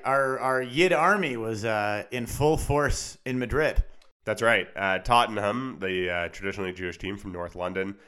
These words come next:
Speaker 2: faced Liverpool, uh, who I assume is from Liverpool, uh, home of the Beatles. Did you know that?
Speaker 1: Not Jews.
Speaker 2: Yeah. Um, and they played each other in the Champions, Champions League final in Madrid,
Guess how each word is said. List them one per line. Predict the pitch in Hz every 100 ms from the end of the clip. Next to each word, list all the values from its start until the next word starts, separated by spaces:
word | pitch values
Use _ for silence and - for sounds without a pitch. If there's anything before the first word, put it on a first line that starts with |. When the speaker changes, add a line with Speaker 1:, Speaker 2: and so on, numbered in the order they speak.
| _ _
Speaker 2:
faced | 101 90 92
Liverpool, | 104 107 - 104 107 127 127 -
uh, | 87 82 82 82 82 -
who | 85
I |
assume | - - 92
is | -
from | 87
Liverpool, | 90 87 87 87 98 - _ _ _ _
uh, | 85 82 82
home | 87 120
of | 113
the | 101
Beatles. | 123 165 - - _ _ _ _ _ _ _ _ _ _
Did | 95
you | 98
know | 95
that? | 120 - _ _
Speaker 1:
Not | 120 139 -
Jews. | 120 76 - - _
Speaker 2:
Yeah. | 101 127 - - - - -
Um, | 107 110 110 110 110 104 - - 107
and | 101 98 98
they | 101
played | 107 104
each | 101
other | 101 95
in |
the | 92
Champions, | 95 92 87 - _ _
Champions | - 110 104 104 95
League | 90 92 -
final | 127 135 139 135
in | 95 90
Madrid, | 90 90 90 131 -